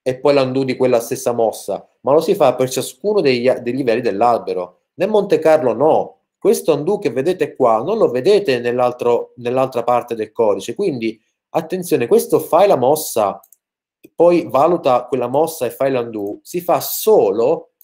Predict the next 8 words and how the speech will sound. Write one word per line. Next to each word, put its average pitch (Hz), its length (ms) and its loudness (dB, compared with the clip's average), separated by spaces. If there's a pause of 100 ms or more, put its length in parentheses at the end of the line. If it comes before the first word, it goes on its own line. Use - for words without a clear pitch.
(140)
per 120 180 -2
le 127 120 -2
mosse 180 440 -2
possibili 170 640 -6
da 113 220 -4
questo 190 680 -2
stato, 87 680 -8 (360)
nient'altro. 131 880 -4